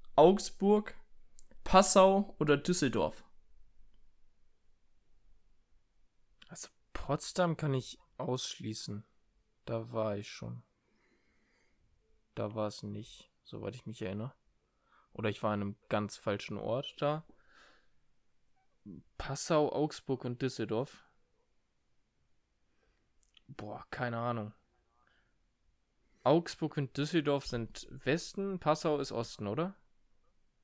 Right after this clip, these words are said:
Speaker 2: Glaub ich.
Speaker 1: Ich glaube, ja. Ich hab's, ich hab's auf jeden Fall richtig beantwortet, ne?
Speaker 2: Ja.
Speaker 1: Ich hab's geraten und es war richtig.
Speaker 2: Okay. Ja, ich würde
Speaker 1: Ist übrigens auch eine Schwierigkeit drei Frage. Die nächste wird Schwierigkeit zwei.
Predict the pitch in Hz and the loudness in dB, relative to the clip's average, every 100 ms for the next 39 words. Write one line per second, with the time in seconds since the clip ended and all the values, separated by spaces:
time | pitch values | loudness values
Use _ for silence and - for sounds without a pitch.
0 | _ _ _ _ _ - 95 113 - - | _ _ _ _ _ -10 -8 -8 -14 -12
1 | - 123 139 131 117 131 - - 156 208 | 0 4 6 6 4 4 -2 0 6 6
2 | 202 170 202 196 170 - 170 165 143 165 | 6 2 2 2 0 2 2 2 0 -4
3 | 160 - 143 131 143 117 107 - 127 - | -10 -4 0 2 2 -2 -4 -6 -10 -12
4 | - - - _ - _ - - 143 127 | -20 -20 -20 _ -20 _ -20 -10 0 4
5 | 135 147 147 - 131 127 131 - 143 139 | 6 8 6 2 0 6 8 8 4 4
6 | 135 127 - - - - - - _ 120 | 2 2 0 -4 -8 -12 -18 -20 _ -6
7 | 110 - 110 - _ _ - - - - | -4 -2 -2 -4 _ _ -20 -20 -20 -20
8 | - - - - - - - - 123 147 | -20 -20 -20 -20 -20 -20 -20 -4 4 6
9 | 151 - - - - 135 156 208 214 220 | 6 2 -6 -12 -8 6 12 12 12 12
10 | 202 196 185 190 175 - 175 220 220 - | 10 10 10 10 10 8 8 10 8 6
11 | 170 156 143 131 151 131 - 113 101 - | 6 6 6 8 8 6 2 2 2 0
12 | - - 127 139 165 160 147 - 151 151 | -8 -4 0 4 4 2 -2 0 0 -2
13 | 147 135 - 127 113 | -2 -2 0 2 2